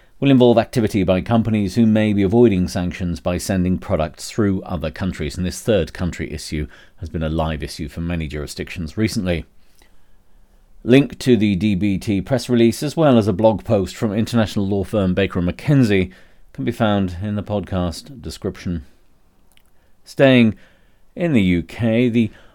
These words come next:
Office of Financial Sanctions Implementation, or ofsi, these initialisms aren't gonna work, are they, has added four names to the designations under the Haiti, Haiti, sorry, financial sanctions regime. Johnson Andre,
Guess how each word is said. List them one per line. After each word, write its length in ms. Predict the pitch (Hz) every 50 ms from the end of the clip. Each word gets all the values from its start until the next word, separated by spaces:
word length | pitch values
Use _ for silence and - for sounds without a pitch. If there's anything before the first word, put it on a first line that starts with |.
| - -
Office 400 | - 120 - - 117 - - -
of 100 | 110 -
Financial 420 | - 117 113 110 104 - 110 95
Sanctions 600 | 92 - 143 139 151 135 - - 90 85 82 -
Implementation, 760 | - 98 95 76 78 85 85 80 - 95 95 92 - 131 131
or 260 | 104 78 76 73 - - - - _ -
ofsi, 520 | - 92 - - - - 78 78 80 87 - _ _ _ _
these 380 | - - 98 87 85 78 - - - - - - - - -
initialisms 680 | - 87 85 - - 92 87 76 69 80 78 78 73
aren't 180 | 85 85 80 78
gonna 160 | - 71 73
work, 320 | 78 82 82 78 76 - -
are 140 | 87 82 80
they, 180 | 80 80 76 - - - - - - - - _ _ -
has 140 | - 127 117
added 260 | 131 123 117 113 -
four 220 | - 147 143 131
names 440 | 120 117 110 104 95 92 92 90 -
to 100 | - 120
the 100 | 101 104
designations 800 | 95 98 95 90 92 82 95 101 101 92 - - 98 90 87 90
under 160 | 95 90 82
the 80 | 85
Haiti, 600 | 76 - - 110 98 85 - - 92 87 80 73 - _ _ _ _
Haiti, 420 | _ - 98 92 90 - 90 78 73
sorry, 280 | - 78 78 82 80 - - - - - - - - - -
financial 360 | - - 104 101 92 90 90
sanctions 440 | - - 107 101 90 - 98 82 90
regime. 440 | 92 85 87 92 85 85 80 78 - - _ _ - - - - _ _ - - - - - - - - - - - -
Johnson 400 | 90 110 117 117 110 - 120 110
Andre, 500 | 78 117 117 107 120 127 131 143 143